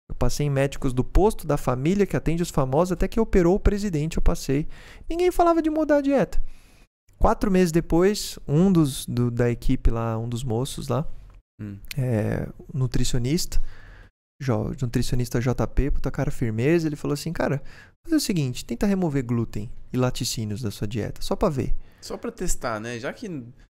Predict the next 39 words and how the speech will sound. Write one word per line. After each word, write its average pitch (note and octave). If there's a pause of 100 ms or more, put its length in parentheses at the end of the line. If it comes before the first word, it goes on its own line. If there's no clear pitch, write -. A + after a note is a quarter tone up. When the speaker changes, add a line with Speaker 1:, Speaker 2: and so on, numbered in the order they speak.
(160)
Speaker 2:
vai C3
fazer A#2
mal, B2
tirar, C#3+
vamos G3+
ver F3
o -
que C4+
acontece, B2+
né? C3+
Speaker 1:
<laughs> -
Exato. G3 (160)
Né? C#3
Ele A#2+
deixou, B2
tipo, -
o B2+
médico B2
principal C3+
dar A#2
os A#2
toques A#2
dele, D#3
mas F3
como C#3
viu B2+
que -
não B2+
tava B2
dando B2+
certo, D#3
ele -
falou, F4+
"Mano, E3
tem, -
vamos D3
tentar G#3+
fazer A3
isso." F3